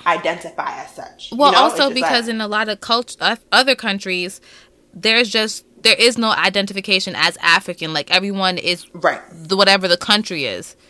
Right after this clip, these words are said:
Speaker 1: Right,
Speaker 2: And Cuba
Speaker 1: exactly.
Speaker 2: is, is unique in the sense that, no, we have African and we have Spaniard heritage. And they
Speaker 1: Right.
Speaker 2: celebrate both. And what was nice was at the carnival we went to is that they celebrated the different African tribes that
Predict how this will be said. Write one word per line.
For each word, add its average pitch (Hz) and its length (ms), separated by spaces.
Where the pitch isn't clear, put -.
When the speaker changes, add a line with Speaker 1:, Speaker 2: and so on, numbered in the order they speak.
Speaker 1:
Right, 165 260
Speaker 2:
And 190 180
Cuba 254 300
Speaker 1:
exactly. 208 300
Speaker 2:
is, 190 320
is 180 320
unique 202 420
in 196 100
the 190 60
sense 196 240
that, 170 140
no, 175 260
we 190 360
have 165 280
African 202 540
and 151 180
we 175 80
have 160 180
Spaniard 165 500
heritage. 175 600
And 190 160
they 240 80
Speaker 1:
Right. 294 80
Speaker 2:
celebrate 226 640
both. 214 340
And 185 160
what 208 160
was 214 160
nice 214 400
was 196 160
at 180 300
the 170 180
carnival 247 500
we 180 100
went 170 240
to 170 260
is 220 140
that 220 180
they 233 160
celebrated 240 580
the 185 100
different 220 540
African 196 520
tribes 202 600
that 156 340